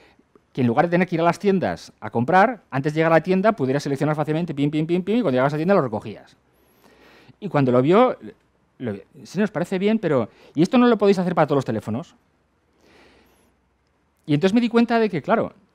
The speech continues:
que, que no estaban preparados para innovar. Estaban preparados para repetir lo que sabían. En ese momento, si había un Motorola, un Nokia, no sé qué,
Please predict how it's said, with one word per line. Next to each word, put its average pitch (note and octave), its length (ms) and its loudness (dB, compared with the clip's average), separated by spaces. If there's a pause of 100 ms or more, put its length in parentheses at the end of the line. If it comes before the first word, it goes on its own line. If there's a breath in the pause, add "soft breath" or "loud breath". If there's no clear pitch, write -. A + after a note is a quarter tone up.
(180)
que, C3 420 0 (180)
que C3 120 -6
no C#3 80 2
estaban A#3+ 260 6
preparados C#3 400 2
para B2+ 160 0
innovar. A2+ 360 -2 (420)
Estaban F#3 320 2
preparados B3 420 2
para F#3 200 4
repetir D3+ 420 0
lo B3+ 100 0
que B3 60 -6
sabían. D3 420 -4 (260)
En B2+ 140 -4
ese F3+ 160 -4
momento, G#3+ 340 2
si - 140 -8
había A#2 160 -2
un C#3 80 0
Motorola, C#3 420 0
un C#3 120 0
Nokia, E3+ 260 -4
no C3+ 80 -2
sé F#3 140 -8
qué, A3+ 240 -2